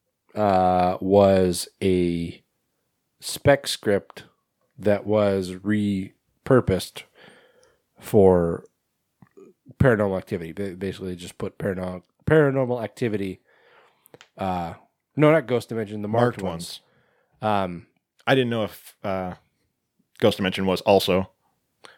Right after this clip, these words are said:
Speaker 1: It could have been.
Speaker 2: Yeah, I wouldn't doubt it.
Speaker 1: But I,
Speaker 2: I
Speaker 1: so
Speaker 2: wouldn't doubt if this one was either.
Speaker 1: Yeah, so this was, this was advertised as a standalone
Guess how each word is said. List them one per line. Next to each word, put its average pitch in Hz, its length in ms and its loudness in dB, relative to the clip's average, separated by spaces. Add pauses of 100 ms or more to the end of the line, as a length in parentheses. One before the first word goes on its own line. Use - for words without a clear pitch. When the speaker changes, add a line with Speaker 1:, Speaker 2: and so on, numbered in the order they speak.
(420)
Speaker 1:
It 80 200 -8
could 80 160 -4
have 80 100 -8
been. 85 240 -8 (180)
Speaker 2:
Yeah, - 160 -8
I 78 60 -10
wouldn't 80 300 -8
doubt 78 200 0
it. 95 100 -4 (120)
Speaker 1:
But 123 380 2 (300)
I, 107 880 -4
Speaker 2:
I - 40 -6
Speaker 1:
so 98 60 0
Speaker 2:
wouldn't 143 160 4
doubt 95 160 2
if 92 80 -8
this 113 160 -2
one 113 140 -2
was 117 160 -2
either. 90 240 -6 (680)
Speaker 1:
Yeah, 135 120 2
so 143 200 4
this 170 160 4
was, 127 240 4 (140)
this 127 260 -6
was 98 240 -6 (100)
advertised 110 960 -2
as 92 460 -8
a 92 260 -8
standalone 87 680 0